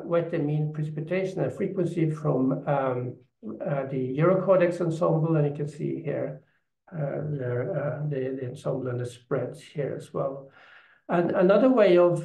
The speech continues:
um, predicting the shape of the I D F curves is through principal component analysis,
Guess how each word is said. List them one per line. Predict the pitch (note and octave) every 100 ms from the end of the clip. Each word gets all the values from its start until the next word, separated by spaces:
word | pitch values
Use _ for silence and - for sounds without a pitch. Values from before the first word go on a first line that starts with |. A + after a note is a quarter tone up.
| -
um, | - E3 D#3 D3 D#3 - - _ _ _ _
predicting | F#3+ F3 F3
the | D#3
shape | D3+ F3 E3 D#3+
of | E3 D3+
the | D#3+ D3 -
I | D#3+
D | E3
F | E3 E3
curves | D#3+ D#3 -
is | E3 -
through | F3+ D3+
principal | - E3 - D3+
component | E3+ D#3+ E3+ D#3+ D#3
analysis, | E3 D3+ D#3+ F#3+ G3 G3 - -